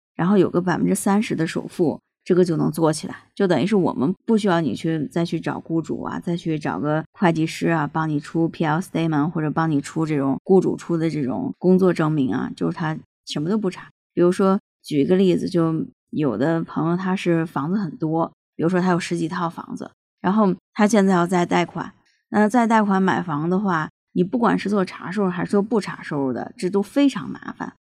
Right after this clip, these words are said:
就是他所有的这个资料审批起来，这个计算起来都非常之麻烦，那他就非常适合走这个项目，因为这个项目他不查你的工作，不查你的收入，你只要名下的房子不超过二十套就可以，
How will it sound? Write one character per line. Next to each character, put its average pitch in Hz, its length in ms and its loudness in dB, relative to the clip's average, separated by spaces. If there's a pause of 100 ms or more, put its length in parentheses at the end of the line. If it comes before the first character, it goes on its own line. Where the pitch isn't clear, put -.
(280)
就 190 120 0
是 175 420 0
他 - 140 -6
所 226 220 0
有 269 100 4
的 135 160 2
这 165 140 -2
个 85 340 -6
资 170 220 -6
料 156 220 -2
审 - 200 -10
批 - 220 -10
起 - 160 -12
来， - 260 -16
这 - 80 -10
个 156 160 -4
计 156 200 -6
算 175 200 -6
起 - 120 -16
来 - 40 -16
都 175 80 -6
非 190 180 -2
常 185 200 -8
之 160 100 -10
麻 92 120 -10 (100)
烦， - 160 -16 (260)
那 226 100 4
他 240 120 4
就 208 100 4
非 196 160 0
常 196 140 2
适 175 160 -2
合 180 140 0
走 - 160 -8
这 156 120 -8
个 147 80 -4
项 - 240 -10
目， - 120 -10
因 202 120 0
为 240 60 0
这 285 100 -4
个 277 120 0
项 233 120 0
目 185 80 -2
他 226 140 -2 (160)
不 330 100 4
查 165 280 -4
你 165 120 -2
的 95 300 -8 (140)
工 190 200 6
作， 190 300 0 (220)
不 190 80 2
查 180 180 -2
你 170 80 0
的 160 140 -6
收 165 240 -4
入， 160 160 -4 (200)
你 180 160 2
只 196 120 -4
要 156 280 2
名 175 200 4
下 202 180 2
的 175 80 0
房 - 240 -4
子 175 80 -2
不 170 100 -14
超 180 220 -2
过 196 100 2
二 208 180 4
十 - 140 -8
套 165 220 -12
就 170 100 0
可 - 280 -8
以， 117 120 -6